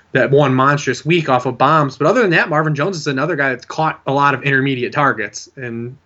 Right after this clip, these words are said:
he's not really blowing the lid off of teams either. And that, that team isn't really a team that's gonna take a lot of vertical shots now, um, because of J B C and wanting to get rid of the ball and, you know, all that stuff with Matt Stafford.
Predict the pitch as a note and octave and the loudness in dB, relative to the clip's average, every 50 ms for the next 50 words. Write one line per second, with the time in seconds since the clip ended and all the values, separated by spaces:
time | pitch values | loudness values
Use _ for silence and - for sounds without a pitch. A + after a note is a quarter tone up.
0 | _ C3+ C3 C#3+ C#3+ D3 C#3+ C3+ C#3+ C#3+ C3+ B2 C3+ C#3+ D3+ D3 C3 B2+ B2 B2+ | _ -14 -8 -4 -2 -2 0 0 0 0 0 -2 -2 0 2 2 2 0 -2 -6
1 | C3 C3 C3+ - _ - D3 D3 C#3 C#3 C3+ B2+ A#2+ C3 D#3 D#3 C3 B2 - C3+ | -12 -14 -18 -18 _ -2 0 2 2 2 2 0 0 0 2 2 2 0 -2 -6
2 | B2+ - C3 A#2+ A#2+ D3+ D#3 C3+ A#2+ A#2 A#2 - - - - D3 C#3+ D3 D3 D3+ | -12 -10 -10 -4 0 0 2 2 0 -2 -4 -8 -18 -8 -2 0 2 2 2 2
3 | D3 D3+ D#3 D#3 D3+ - - F3 D#3 D3 D3 C#3+ D#3 D#3+ D3 C#3+ C3 - D3 D#3 | 2 0 0 0 0 -2 -2 0 0 0 0 -2 -2 0 0 -2 -2 0 2 2
4 | D#3 D3 C#3 B2+ A#2+ - - D3 C3+ C3 B2 - - C3 A#2+ A#2 - C#3+ C#3 B2+ | 4 4 4 2 0 -2 -4 -4 -4 -4 -6 -4 -4 -4 -4 -4 -2 -2 -2 -2
5 | - B2 B2 B2 A#2+ A#2+ A#2+ A2+ A#2 - A2 - - C3 C3+ C#3+ C#3 - - A#2+ | -2 -2 -2 -2 -2 -4 -6 -8 -8 -10 -8 -2 0 2 2 2 0 -4 -4 -2
6 | A2 A2 G#2+ G#2+ - - - - - - - _ - B2 A#2+ A#2 A2+ G#2+ A2+ A#2 | -2 -2 -2 -4 -6 -12 -20 -20 -20 -20 -20 _ -4 -2 -2 -2 -2 -4 -6 -8
7 | B2 - _ - - B2+ A#2+ - D3 C#3+ B2+ B2+ B2 A#2 A2+ A#2 C3+ C3 B2+ B2 | -10 -12 _ -8 -6 -6 0 2 2 2 2 0 -2 -4 -2 0 0 0 2 0
8 | B2 A#2+ - - C3 B2 B2 B2 B2 B2 A#2+ A#2+ A#2 B2 A#2 B2+ B2+ B2 A#2 A#2 | -4 -6 -4 -4 -2 0 0 0 0 -2 -2 -2 -2 -2 0 0 0 0 0 -2
9 | A#2 A#2 A#2 A#2 A#2+ A#2+ A#2+ A#2+ A#2+ A#2+ A#2 A#2 A#2 A#2 A#2 A2+ B2+ C3 B2+ B2 | 0 2 4 4 4 4 4 2 2 2 0 0 -2 -2 -4 -4 -4 -2 -2 0
10 | A#2+ A#2+ A#2+ A#2+ A#2+ A2+ - - - A#2+ A#2 - A#2+ - - B2 A#2 A2+ - - | 0 2 2 2 0 0 -2 -2 -2 -2 -2 -2 -6 0 0 0 0 2 2 2
11 | C3 C3 C3+ B2+ - A#2 A#2 A#2+ A#2+ | 2 2 2 2 2 0 0 0 -4